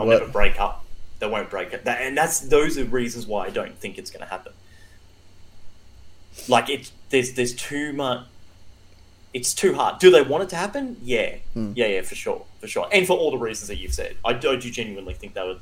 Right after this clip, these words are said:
Speaker 2: would
Speaker 1: There's,
Speaker 2: love it. I
Speaker 1: there's
Speaker 2: think
Speaker 1: plenty
Speaker 2: they'll
Speaker 1: more
Speaker 2: have a
Speaker 1: reasons
Speaker 2: global
Speaker 1: too.
Speaker 2: version of it.
Speaker 1: Yeah. Oh, yeah, absolutely. And, and there's plenty more reasons on top of it as well. And the reasons why people need to be concerned about these sorts of things too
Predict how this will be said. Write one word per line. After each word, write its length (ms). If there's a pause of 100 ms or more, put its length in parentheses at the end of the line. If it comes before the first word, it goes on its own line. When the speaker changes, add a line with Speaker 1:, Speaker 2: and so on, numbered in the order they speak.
Speaker 2:
would 40
Speaker 1:
There's, 140
Speaker 2:
love 100
it. 140
I 60
Speaker 1:
there's 120
Speaker 2:
think 100
Speaker 1:
plenty 200
Speaker 2:
they'll 80
Speaker 1:
more 200
Speaker 2:
have 100
a 40
Speaker 1:
reasons 140
Speaker 2:
global 180
Speaker 1:
too. 60
Speaker 2:
version 140
of 40
it. 140 (880)
Speaker 1:
Yeah. 280 (180)
Oh, 140
yeah, 160
absolutely. 400
And, 160
and 160
there's 120
plenty 220
more 220
reasons 280
on 120
top 160
of 80
it 80
as 160
well. 260
And 100
the 60
reasons 340
why 360 (400)
people 220
need 100
to 60
be 100
concerned 400
about 200
these 140
sorts 180
of 60
things 240
too 320